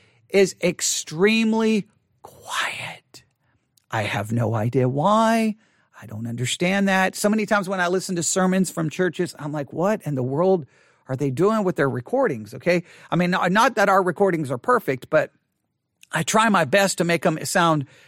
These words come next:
as well as they can sound based off the equipment that we're currently using. But, um, yeah, I don't know. So here's what's,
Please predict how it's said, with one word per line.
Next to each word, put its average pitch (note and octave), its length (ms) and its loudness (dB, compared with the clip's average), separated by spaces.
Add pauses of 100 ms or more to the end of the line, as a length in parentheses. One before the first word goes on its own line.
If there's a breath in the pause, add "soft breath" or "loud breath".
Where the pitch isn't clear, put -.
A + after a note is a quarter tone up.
(120)
as D3 200 0
well G3 280 4
as D#3+ 120 2
they F3 140 0
can D#3 160 -4
sound D#3 440 0
based D#3+ 280 -2
off - 140 -2
the D3+ 120 -2
equipment C#3 380 -4
that D3+ 60 -6
we're C#3 160 -2
currently C#3 380 -2
using. B2+ 420 -6 (360 soft breath)
But, F3 400 2
um, D3 380 0 (800)
yeah, D#3 340 0 (100)
I F3 140 2
don't G3+ 160 4
know. D#3+ 300 2
So C#3+ 340 2 (240 soft breath)
here's G#3 300 4
what's, G3 180 0